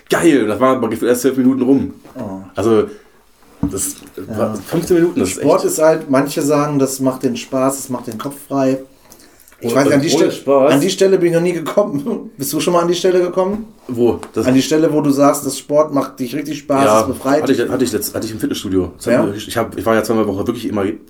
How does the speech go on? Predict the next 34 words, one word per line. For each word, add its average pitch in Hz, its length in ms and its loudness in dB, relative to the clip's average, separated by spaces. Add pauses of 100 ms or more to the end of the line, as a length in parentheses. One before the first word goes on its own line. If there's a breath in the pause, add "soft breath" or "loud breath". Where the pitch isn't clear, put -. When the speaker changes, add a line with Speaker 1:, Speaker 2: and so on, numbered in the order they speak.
(120)
Speaker 1:
da. 117 320 0
Speaker 2:
stimmt. 117 380 -4
Speaker 1:
Hatte 101 140 -4
daran 95 260 0
auch 92 60 -6
Spaß. 131 360 0
Ich - 60 -8
hab - 80 -6
mich 110 80 -6
da 104 100 0
richtig 101 320 -6
gut 123 140 -4
gefühlt. 113 340 0
Und 101 100 -2 (100)
Speaker 2:
Mhm. 117 40 -6
Speaker 1:
gestern, 131 320 0
das 110 140 -2
wollte 101 160 0
ich 95 80 -4
jetzt 95 180 -4
noch 90 140 -8
erzählen, 107 440 -2 (600 loud breath)
gestern 135 400 0
hab 160 80 -6
ich - 480 -8
das - 60 -6
Training 147 220 2
gemacht 117 320 -4
und 107 60 -4
am 104 140 -2
Ende 123 160 4
war 110 100 0
ich 92 60 -6
platt, - 400 -4